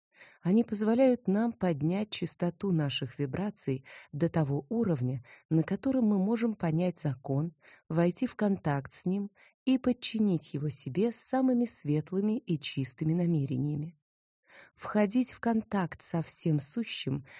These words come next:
мы имеем право по рождению, но добродетели заставляют нас желать подобного контакта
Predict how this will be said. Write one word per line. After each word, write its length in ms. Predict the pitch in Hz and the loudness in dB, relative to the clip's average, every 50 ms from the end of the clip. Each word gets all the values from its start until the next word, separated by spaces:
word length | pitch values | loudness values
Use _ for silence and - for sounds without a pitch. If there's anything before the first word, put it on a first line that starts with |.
| - _ - | -18 _ -2
мы 220 | 165 175 202 208 208 | 0 2 2 4 4
имеем 260 | 220 233 247 247 226 | 4 4 4 2 2
право 400 | - - - 214 214 214 - 214 | 0 -2 -2 0 0 0 -2 -4
по 160 | - - 214 208 | -4 -2 0 0
рождению, 680 | 214 220 202 196 180 - 170 147 135 139 135 131 143 - _ _ _ _ _ _ _ - - _ - | 2 2 0 -2 -2 0 2 2 2 2 -2 -4 -6 -8 _ _ _ _ _ _ _ -20 -20 _ -4
но 260 | - 156 151 151 151 | 0 0 2 2 0
добродетели 800 | 131 147 131 143 147 147 131 131 170 185 185 - - 143 135 135 | 0 -2 -2 -2 -2 -2 -2 -2 -2 -2 -2 -2 -2 -2 -2 -2
заставляют 720 | 131 151 156 - - 190 190 196 208 233 226 180 - - | -2 -4 -6 -4 -2 -2 -2 0 0 0 0 0 -2 -2
нас 220 | 185 196 190 165 | -2 -2 -2 -2
желать 440 | 139 127 139 156 170 190 208 190 - | -2 -4 -4 -2 -2 -2 -4 -4 -4
подобного 520 | - 165 165 147 185 196 - 160 151 143 139 | -4 -4 -2 0 0 0 0 0 -2 -2 -2
контакта 720 | - - 151 135 135 - 220 226 226 - - - 143 151 | -4 -4 -6 -6 -4 -4 -6 -6 -6 -6 -6 -8 -8 -8